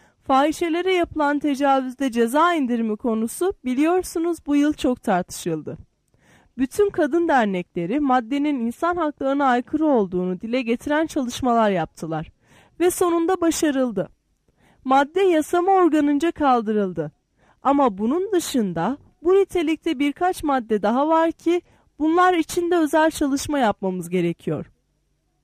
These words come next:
Konuşmamın başında sözleşmede bir denetim mekanizmasının kabul edilmiş olduğunu söylemiştim.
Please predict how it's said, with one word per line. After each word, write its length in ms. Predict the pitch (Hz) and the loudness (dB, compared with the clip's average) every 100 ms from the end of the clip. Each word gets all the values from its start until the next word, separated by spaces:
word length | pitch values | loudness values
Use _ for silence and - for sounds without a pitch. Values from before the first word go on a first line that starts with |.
| _ _ _ _ _ _ _ _ _ | _ _ _ _ _ _ _ _ _
Konuşmamın 640 | - 285 320 - 381 403 494 | 0 0 0 -2 0 0 0
başında 640 | 311 269 - 190 175 214 311 | -2 -2 -2 -4 0 2 2
sözleşmede 800 | - 247 254 302 - 320 320 320 | 2 2 2 0 0 -2 0 2
bir 200 | 320 277 | 2 2
denetim 420 | 262 285 - 427 | 0 0 -4 -2
mekanizmasının 800 | 370 330 302 269 269 285 294 294 | -2 0 -2 -2 -2 -2 -4 -4
kabul 340 | 294 277 330 320 | -2 0 0 0
edilmiş 440 | 277 285 294 - | 0 -2 0 2
olduğunu 400 | 254 247 247 247 | 2 4 0 0
söylemiştim. 720 | - 202 175 160 165 - 160 | 0 0 -2 -6 -10 -10 -12